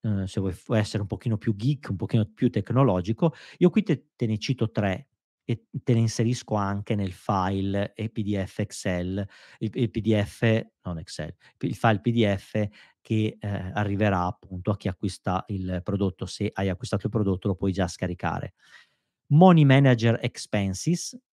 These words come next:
tre, tra le più famose, quindi Money Manager Expenses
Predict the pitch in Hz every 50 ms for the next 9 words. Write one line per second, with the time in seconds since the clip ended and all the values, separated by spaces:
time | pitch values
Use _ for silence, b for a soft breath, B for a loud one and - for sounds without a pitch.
0 | _ _ _ - 165 175 185 170 - - - 123 127 120 - 123 123 127 127 -
1 | - 113 104 98 90 87 90 85 90 87 - _ _ _ _ _ - 117 107 98
2 | 95 107 - _ - 127 139 151 156 143 123 113 107 104 101 110 123 127 127 127
3 | 113 104 95 107 101 - - 101 - - - - - 95 92 87 82 - - 151
4 | 170 175 - -